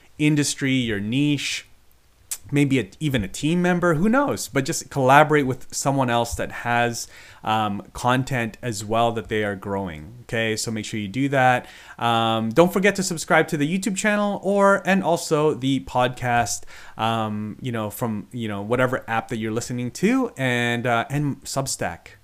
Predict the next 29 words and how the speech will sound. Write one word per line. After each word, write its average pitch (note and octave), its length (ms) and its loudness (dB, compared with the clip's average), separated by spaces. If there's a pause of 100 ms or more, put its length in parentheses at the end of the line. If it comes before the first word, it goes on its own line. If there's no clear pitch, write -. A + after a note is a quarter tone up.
(300)
Really C3 160 0
make C3 200 -2
sure, A#2 180 -2
I, G#2 140 0
I B2+ 140 -6
really, C#3+ 400 0
um, A#2+ 220 -6
I B2 60 -6
really D3+ 320 2
like B2 300 -4
Substack. A#2+ 540 -6
It's - 140 -12
actually A#2 260 -2
just A2 180 -10
a - 40 -10
perfect C3 480 -4
combination A2 680 -2
of, G2 260 -4 (380)
uh, G2+ 320 2 (100)
you A#2+ 100 -4
know, G2+ 200 -4
posting A#2+ 420 -4
the G2 80 -6
blog, D3+ 640 4
uh, C#3 180 6
sorry, A#2 240 0
the, G2+ 160 -4
the A#2 100 -8
podcast, D3 720 2